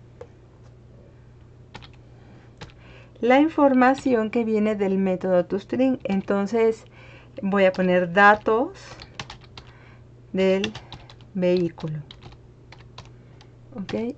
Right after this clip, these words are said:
datos del vehículo. Y aquí ponemos otro. Eh, voy a hacer uso nuevamente de la estructura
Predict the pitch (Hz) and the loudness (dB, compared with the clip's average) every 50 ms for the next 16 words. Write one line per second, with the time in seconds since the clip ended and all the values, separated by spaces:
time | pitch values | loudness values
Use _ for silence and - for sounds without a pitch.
0 | - - - 202 208 214 214 214 - 240 233 240 220 190 180 185 196 214 214 - | -10 -8 -4 0 2 2 2 2 2 0 0 0 0 0 -2 -4 -4 -6 -6 -4
1 | - 269 269 277 320 359 349 - - - - - - - - - - - - - | -2 -2 0 0 0 -2 -4 -8 -18 -20 -20 -20 -20 -20 -20 -20 -20 -20 -20 -20
2 | - - - - - - - - - - - - - - - - - - - - | -20 -20 -20 -20 -20 -20 -20 -20 -20 -20 -20 -20 -20 -20 -20 -20 -20 -20 -20 -20
3 | - - - - - - - - - - - - - - - - - - - - | -20 -20 -20 -20 -20 -20 -20 -20 -20 -20 -20 -20 -20 -20 -20 -20 -20 -20 -20 -20
4 | - - - - - - - - - - - - - - - - - - - - | -20 -20 -20 -20 -20 -20 -20 -20 -20 -20 -20 -20 -20 -20 -20 -20 -20 -20 -20 -20
5 | - - - - - - - - - - - - - - 240 240 240 240 247 262 | -20 -20 -20 -20 -20 -20 -20 -20 -20 -20 -20 -16 -10 -6 -4 -2 -2 0 -2 -2
6 | 294 - - - - - - - - - - - - - - - - - - - | -4 -8 -14 -20 -20 -20 -20 -20 -20 -20 -20 -20 -20 -20 -20 -20 -20 -18 -18 -18
7 | - - - 233 208 - 214 208 214 - 220 214 214 208 208 202 202 214 220 233 | -16 -14 -12 -10 -8 -8 -8 -8 -6 -6 -4 -4 -2 -2 0 0 0 0 -2 -4
8 | 240 - - 202 196 190 - - 233 226 247 285 285 285 - - - - - - | -6 -8 -8 -8 -8 -6 -6 -6 -6 -4 -4 -4 -6 -6 -10 -18 -20 -20 -20 -20
9 | - - - - - - - - - - - - - - - - - - - - | -20 -20 -20 -20 -20 -20 -20 -20 -20 -20 -20 -20 -20 -20 -20 -20 -20 -12 -8 -4
10 | 196 196 196 - - - - 202 196 208 208 208 208 208 208 208 - - - - | -4 -2 -4 -4 -6 -6 -4 0 2 4 4 4 4 4 4 4 2 0 0 0
11 | 180 202 202 - 254 247 214 226 233 233 - 262 240 233 220 214 208 196 196 202 | 0 0 2 2 2 2 4 2 0 0 2 2 2 4 4 4 4 4 4 4
12 | 208 214 220 220 220 208 - 240 233 247 269 - - - 208 196 190 190 185 185 | 4 2 2 0 0 2 4 4 4 4 0 -2 -4 -4 -2 0 0 0 0 2
13 | 185 180 180 180 180 180 - - 185 190 175 - - 240 233 233 226 254 311 320 | 2 2 2 2 0 0 -2 -4 -6 -6 -4 -2 0 2 4 4 4 2 2 -2